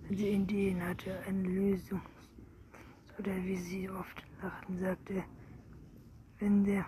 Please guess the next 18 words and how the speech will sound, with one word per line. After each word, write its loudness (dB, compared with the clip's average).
Funke 6
endlich -2
übersprungen 0
war. 2
Wenn 2
Mom 8
wichtige 0
Daten -2
besitzt, -6
dann 0
verdient -2
das -6
Motiv -2
für -2
den 0
Mord 2
sein -2
könnten. -2